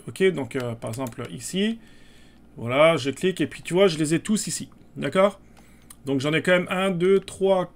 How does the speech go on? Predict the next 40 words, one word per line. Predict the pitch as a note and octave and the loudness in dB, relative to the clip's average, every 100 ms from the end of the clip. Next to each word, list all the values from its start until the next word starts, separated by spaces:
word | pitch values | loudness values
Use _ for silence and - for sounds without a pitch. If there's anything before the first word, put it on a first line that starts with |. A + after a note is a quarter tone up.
| - | -2
quatre, | G3 F3+ - D3 | 0 0 -6 -4
cinq, | - - F#3+ F#3+ G3 - F3+ | -2 -2 -2 -2 -4 -4 -4
six, | - - F#3 | -4 -4 -2
sept, | - - F#3 - - | -2 -2 -4 -6 -8
j'en | D#3 D#3+ | -4 -2
ai | |
huit | D3+ G3+ G#3+ | 0 0 0
au | E3 | 0
total. | D3 C3+ G3 C#4 - - - - - - | -2 0 2 2 -4 -8 -20 -20 -20 -10
Donc | B2+ - | -10 0
un, | G#3 | 0
deux, | F3+ D#3+ | 2 -2
trois, | - - F3+ G#3 G#3 | -4 0 4 2 2
quatre, | G#3+ F#3+ - | 2 2 2
cinq, | - F#3+ F3 - | -4 -2 -4 -8
six, | - - A3 G#3+ - - | -10 -4 -2 -2 -6 -8
sept | - F#3+ G3 G3+ - | -4 2 2 0 -4
et | F3 | 0
huit. | F3 F#3 G#3 - - - - - | 2 0 -2 -6 -20 -20 -8 0
A | D#3+ | 2
priori, | - A3 G#3 C4+ B3+ | 4 6 6 6 6
euh, | F#3 | 4
j'ai | D3+ F3+ | 2 4
le | F3 E3+ E3 | 4 2 2
argenté, | F3+ E3+ G3 A#3+ B3 | 0 0 -2 -2 0
hein, | F#3 F3+ | 0 -2
euh, | D3 C#3 | -4 -6
qu'on | - E3 | -6 -4
a | D3+ | -4
vu, | C#3 F#3 E3+ | -4 -2 -2
euh, | |
dans | C#3 C#3+ | -2 -2
mon | C#3+ | -2
wallet, | C#3 C#3+ F#3+ G3+ | 0 2 0 -2
qui | - - D3 | -10 -4 -2
est | |
aussi | C3+ F#3+ | -2 -6
pris | E3+ - E3+ | -6 -6 -4
en | |
charge, | C#3 E3+ G3 G#3+ C#3+ | -2 -2 -2 -2 -8